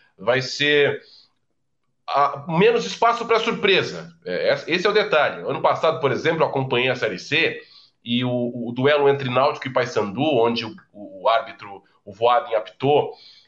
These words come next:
e influenciou muito no resultado, o time do Paysandu era bem superior ao do Náutico. O time do Paysandu fez uma campanha espetacular durante a primeira fase, é, é,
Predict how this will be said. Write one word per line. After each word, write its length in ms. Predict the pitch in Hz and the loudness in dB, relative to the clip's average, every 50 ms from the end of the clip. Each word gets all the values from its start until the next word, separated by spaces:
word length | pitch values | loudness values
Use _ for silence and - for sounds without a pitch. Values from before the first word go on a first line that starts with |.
| _ _ | _ _
e 560 | - 110 110 110 110 107 107 107 104 104 110 | -14 -12 -10 -8 -6 -6 -6 -6 -6 -4 -2
influenciou 480 | 127 131 127 147 151 147 143 - - - | -2 -2 0 0 2 2 2 2 2 2
muito 640 | 147 143 156 185 208 214 - - 120 101 87 - _ | 2 2 2 2 2 0 -2 -4 -8 -10 -10 -10 _
no 120 | 104 120 | -4 -2
resultado, 640 | 120 123 117 107 104 95 - 120 139 160 151 - - | 0 0 -2 -4 -6 -6 -2 0 0 0 0 -2 -6
o 20 | |
time 160 | - - 160 170 | -10 -14 -12 -10
do 100 | 180 180 | -4 -2
Paysandu 480 | 175 - 233 - 151 143 151 180 208 | -2 -2 -2 -2 -4 -4 -2 0 2
era 360 | 196 196 214 185 - - - - | 2 2 2 0 -4 -8 -6 -2
bem 160 | 156 196 214 | -2 -2 -2
superior 420 | 202 - - - 104 101 104 104 | -4 -6 -8 -8 -6 -4 -2 -2
ao 80 | 92 90 | -2 -4
do 140 | 87 87 85 | -6 -6 -8
Náutico. 380 | 82 76 67 - - - - _ _ _ _ _ _ | -6 -6 -6 -8 -12 -18 -20 _ _ _ _ _ _
O 40 | |
time 120 | _ - 120 | _ -6 -4
do 80 | 131 | -4
Paysandu 420 | 135 151 147 143 151 135 127 165 165 | -4 -4 -2 0 0 0 0 -2 -2
fez 220 | - 170 165 170 | -2 -2 -2 0
uma 160 | 180 175 165 | 2 2 2
campanha 320 | 165 156 131 127 147 160 180 | 2 0 0 0 0 0 0
espetacular 640 | 180 - 170 156 - 160 156 - 127 127 143 165 - | -2 -4 -4 -2 -2 -2 -4 -2 0 0 2 2 0
durante 260 | 131 139 139 135 135 | 0 -2 -2 -2 -4
a 40 | 131 | -4
primeira 260 | 127 127 123 104 95 | -2 0 0 0 0
fase, 680 | - - 117 135 151 151 135 120 - 110 113 107 110 - - - - _ - | 0 0 2 2 4 4 2 0 -2 -6 -10 -14 -14 -16 -20 -20 -20 _ -4
é, 80 | 101 107 | -2 0
é, 380 | 85 107 113 110 98 104 104 | 2 2 2 2 2 0 -2